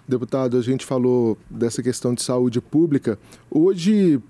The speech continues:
é, o ser humano parece que não foi formatado pra aguentar a pressão que aguenta hoje, né?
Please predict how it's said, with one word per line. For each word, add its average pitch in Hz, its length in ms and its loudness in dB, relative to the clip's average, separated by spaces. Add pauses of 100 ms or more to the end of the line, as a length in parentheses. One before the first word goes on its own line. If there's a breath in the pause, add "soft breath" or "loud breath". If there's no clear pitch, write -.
(140)
é, 139 380 0
o 147 160 0
ser 190 240 0
humano 175 320 2
parece 185 400 -2
que 214 100 -2
não 208 140 2
foi 196 240 0
formatado 190 840 -2
pra 185 120 -2
aguentar 170 380 -2
a 170 60 -4
pressão 185 480 -2
que 185 80 -4
aguenta 156 340 -2
hoje, 135 340 2
né? 143 200 0